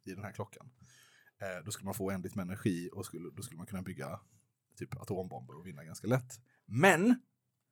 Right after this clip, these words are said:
man stoppas av allierade krigsmakter. Eh, naziforskarna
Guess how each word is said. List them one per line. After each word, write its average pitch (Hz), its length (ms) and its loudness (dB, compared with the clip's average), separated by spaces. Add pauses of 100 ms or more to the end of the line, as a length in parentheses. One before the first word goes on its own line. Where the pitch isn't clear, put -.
(640)
man 113 120 2
stoppas 131 600 6 (600)
av 104 420 6 (300)
allierade 107 400 4
krigsmakter. 120 640 4 (1300)
Eh, 123 440 12 (240)
naziforskarna 135 880 10